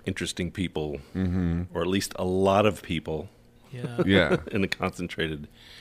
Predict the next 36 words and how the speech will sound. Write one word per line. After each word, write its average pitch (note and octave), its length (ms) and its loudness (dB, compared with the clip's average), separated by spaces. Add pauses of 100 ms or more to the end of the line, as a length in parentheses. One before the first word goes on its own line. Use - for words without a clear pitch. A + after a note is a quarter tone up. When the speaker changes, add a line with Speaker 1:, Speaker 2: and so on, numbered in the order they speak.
(100)
Speaker 3:
It's E3 180 -4
Speaker 1:
area. F#3 160 4
Speaker 3:
been A3 100 4
hard G#3+ 300 6
booking C#3+ 300 -4
guests. B2+ 380 -6
Speaker 1:
It B2+ 120 0
would G#2+ 140 6
be A#2+ 80 8
Speaker 3:
and G#2 80 8
Speaker 1:
hard B2+ 180 12
if A#2 140 0
you A#2+ 80 4
lived G#2+ 180 4
in F#2+ 100 2
Seattle. A2 480 6
I F2 40 2
mean, F2+ 160 2
you F2+ 40 -2
c-, - 120 -6
you G2+ 120 0
could F2+ 180 -2
run F#2 200 4
out F2 180 4
of, D2+ 360 -4 (340)
you E2+ 160 -8
could F2 160 0
run F2+ 160 2
out E2+ 140 2
of D#2 80 -8
people G2 280 -4
much, D#2 240 -4 (300)
much - 160 -10
Speaker 3:
Yeah. A#2 60 -6
Speaker 1:
quicker. - 320 -2 (400)
Speaker 3:
Well, C#3 220 -6